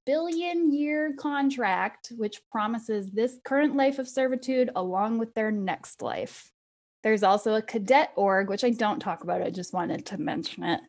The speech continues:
um, which is the Sea Org for Children, or where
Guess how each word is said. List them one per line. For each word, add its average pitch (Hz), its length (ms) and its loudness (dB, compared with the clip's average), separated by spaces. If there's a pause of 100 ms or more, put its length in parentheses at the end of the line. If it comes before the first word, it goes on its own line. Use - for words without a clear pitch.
(140)
um, 190 320 6
which 196 180 -2
is 196 200 0
the 190 100 -2
Sea 247 320 2
Org 208 320 0
for 185 220 -12
Children, 240 680 2
or 196 200 2
where 180 560 -2